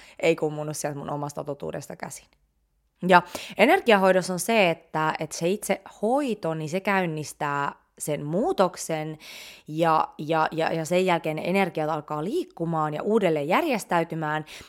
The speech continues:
mikä tarkoittaa sitä, että koko prosessi yleensä kestää,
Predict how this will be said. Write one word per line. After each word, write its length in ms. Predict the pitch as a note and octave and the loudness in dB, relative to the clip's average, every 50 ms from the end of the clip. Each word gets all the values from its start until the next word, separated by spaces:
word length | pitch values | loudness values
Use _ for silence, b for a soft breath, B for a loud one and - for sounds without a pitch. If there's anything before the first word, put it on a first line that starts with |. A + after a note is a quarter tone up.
| B | B
mikä 180 | E3+ F3 F#3 F3+ | -2 0 2 2
tarkoittaa 420 | F3+ F3+ F3+ F3+ F3 - E3 D#3+ | 4 2 0 0 -4 -4 -4 -4
sitä, 260 | D#3 - F#3+ F#3+ F#3+ | -4 -4 -2 -2 -2
että 200 | F3+ F3+ - D#3+ | -2 -2 -4 -6
koko 200 | - D#3+ D#3+ D#3+ | -6 -6 -8 -10
prosessi 580 | E3 - - F3+ G#3+ A#3+ - C#4 G#3+ - - D#3+ | -10 -6 -2 0 0 0 0 -2 -2 -2 -2 -2
yleensä 340 | D#3+ D#3+ D#3+ D#3 D#3 D3+ D3+ | 0 0 0 -2 -2 -4 -8
kestää, 880 | - - - F3 F#3+ G#3 - - - - D3+ D3 D3 D3 D3 C#3+ C#3+ | -10 -6 -2 -2 0 0 -2 -6 -6 -4 -2 -2 0 0 0 -2 -2